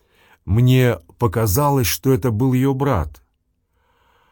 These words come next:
Уайли вытолкал Данна на кухню, а я вошёл в гостиную, где находилась миссис Дан. Я заставил её повесить трубку и поговорить со мной. «И что же она сказала?»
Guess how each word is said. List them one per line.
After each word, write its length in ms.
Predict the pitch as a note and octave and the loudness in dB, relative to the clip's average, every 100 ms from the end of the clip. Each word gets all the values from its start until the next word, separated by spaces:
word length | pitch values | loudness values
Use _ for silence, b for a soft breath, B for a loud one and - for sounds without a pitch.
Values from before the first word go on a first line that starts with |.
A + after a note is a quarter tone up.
| _ _ _ _ - | _ _ _ _ -4
Уайли 600 | D3 E3 D#3 D#3+ D#3 C3+ | 0 2 4 4 2 2
вытолкал 600 | B2+ D#3+ D3+ A2+ C3+ B2+ | 0 2 2 2 0 2
Данна 440 | A#2 C#3 B2+ B2+ | 2 0 0 0
на 160 | B2 C3 | 0 -2
кухню, 760 | - F#3+ - G2+ F#2+ E2 - - _ | -2 -4 -2 -2 0 0 -4 -16 _
а 160 | G2+ | -2
я 120 | E3 | 0
вошёл 340 | F3 D#3 - D#3+ | 0 -2 -2 -2
в 60 | |
гостиную, 680 | C#3+ D3 - A2 G#2+ F#2+ F2+ | 0 -2 -2 -2 0 2 0
где 160 | E2+ A#2 | 0 0
находилась 540 | G2+ A2 A#2 C#3 - | 0 -2 0 -2 -2
миссис 380 | A#2+ B2 B2+ A2 | -2 -2 -2 -2
Дан. 440 | F#2 D2+ C2+ A#1 b b b b b b b b b b - | -2 -4 -4 -12 b b b b b b b b b b -4
Я 320 | F#2+ A#2+ A2+ | 0 2 2
заставил 560 | G2+ G2 - A#2 G#2+ | 0 0 0 2 2
её 140 | G#2+ G#2+ | 2 0
повесить 460 | G#2 A2+ G#2 A#2 | 0 2 2 0
трубку 400 | F2+ G3+ F3 C#3 | 0 -2 0 -2
и 40 | A#2+ | -2
поговорить 480 | D#3 D3+ D#3+ A#2 F2+ | -2 0 0 0 -2
со 180 | A2+ | -2
мной. 380 | G2 F#2+ F2+ E2 - _ _ _ _ _ _ _ _ _ _ | -2 0 -2 -2 -8 _ _ _ _ _ _ _ _ _ _
«И 100 | G#2+ | -4
что 240 | G#2 C#3+ | -2 0
же 140 | C3 B2+ | 0 0
она 160 | A2+ | 0
сказала?» 720 | G2 G#2+ G2 F2 E2+ F2+ A#2+ | -2 -2 -2 0 0 -2 -6